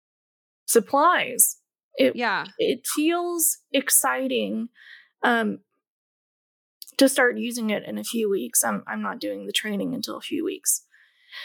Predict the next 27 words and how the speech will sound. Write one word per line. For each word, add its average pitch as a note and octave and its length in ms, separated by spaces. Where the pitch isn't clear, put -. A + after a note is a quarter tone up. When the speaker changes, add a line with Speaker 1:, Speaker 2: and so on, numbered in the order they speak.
Speaker 1:
But A#3 380
I A3 160
am B3+ 240
so B3+ 220
excited A#3 720
because A#3+ 800
Speaker 2:
Good. F3+ 140
Speaker 1:
I A#3 220
can't B3+ 360
imagine A#3 840
what A3+ 240
my A3+ 100
life G#3+ 300
will A#3 120
be A3 540
with G#3 640
controlled G#3+ 680
blood G#3 320
sugars. - 540
Speaker 2:
Yeah. G#3+ 360
Did A3+ 240
you C4+ 180
have, E4+ 520
remind A#3+ 420
me, E3 240
you B3 200
had, D#4 500